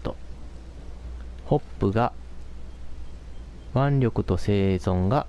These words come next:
七パーセント。紫ハスの花が、生命力と生存が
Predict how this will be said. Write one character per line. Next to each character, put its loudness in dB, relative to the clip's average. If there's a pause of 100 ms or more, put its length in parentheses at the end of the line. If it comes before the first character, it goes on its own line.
七 4
パ 2
ー -2
セ -2
ン -2 (100)
ト。 -4 (1300)
紫 4
ハ 2
ス 0
の 4
花 4
が、 4 (2500)
生 4
命 6
力 4
と 2
生 4
存 4
が 4